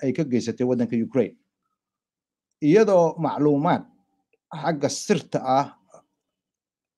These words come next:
ay sheegayaan in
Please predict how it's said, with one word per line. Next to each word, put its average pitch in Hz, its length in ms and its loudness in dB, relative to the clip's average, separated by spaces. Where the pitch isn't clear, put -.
ay 139 140 4
sheegayaan 147 600 2
in 180 460 2